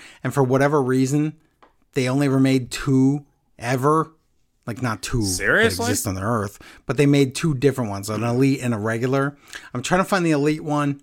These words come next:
Speaker 1: or I'd even at this point take the regular one, but they don't,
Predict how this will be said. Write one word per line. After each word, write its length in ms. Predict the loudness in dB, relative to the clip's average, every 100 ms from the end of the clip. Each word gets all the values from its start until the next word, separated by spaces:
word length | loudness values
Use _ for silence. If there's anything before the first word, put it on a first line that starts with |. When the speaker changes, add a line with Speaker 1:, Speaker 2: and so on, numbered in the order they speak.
| -8
Speaker 1:
or 160 | -6
I'd 240 | -2 0 0
even 180 | 0 -4
at 160 | -6
this 140 | -6 -2
point 240 | -2 0
take 160 | -2 -4
the 80 |
regular 240 | -6 -4 -4
one, 160 | -6 -8 -18 _
but 220 | -6 -6 _ -10
they 160 | 0 2
don't, 240 | 2 -2